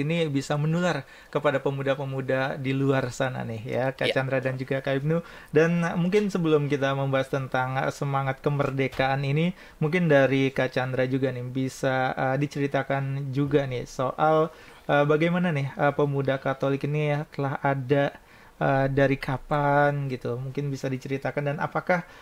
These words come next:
Speaker 1: pemuda Katolik ini, eh, beririsan langsung juga nih den-, dengan perjuangan kemerdekaan di Indonesia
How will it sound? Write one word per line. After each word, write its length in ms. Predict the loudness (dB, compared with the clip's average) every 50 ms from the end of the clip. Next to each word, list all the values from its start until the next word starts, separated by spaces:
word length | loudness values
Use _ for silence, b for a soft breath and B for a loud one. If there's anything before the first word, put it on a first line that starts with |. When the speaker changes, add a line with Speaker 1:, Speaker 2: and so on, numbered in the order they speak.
| B B 0
Speaker 1:
pemuda 340 | 0 2 2 2 2 2 2
Katolik 400 | 0 0 0 0 0 0 0 -2
ini, 240 | -2 0 0 -2 -2
eh, 460 | -2 0 2 2 4 4 4 2 2
beririsan 640 | 2 0 -2 0 0 0 0 0 -2 -2 -2 -2 0
langsung 320 | 0 0 -2 -2 -2 0
juga 240 | 0 0 2 0 0
nih 160 | -2 -4 -6
den-, 400 | -6 -8 -8 -8 -10 -10 -8 -6
dengan 320 | -4 -4 -2 -2 -2 -2 -2
perjuangan 480 | -2 -4 -2 -2 -2 -4 -2 -4 -6
kemerdekaan 720 | -6 -6 -6 -6 -6 -6 -6 -6 -4 -2 -2 -2 -2 -4 B B B B B B
di 240 | -2 0 0 0
Indonesia 720 | 0 0 0 0 0 -2 -4 -6 -6 -6 -4 -2 -2 -2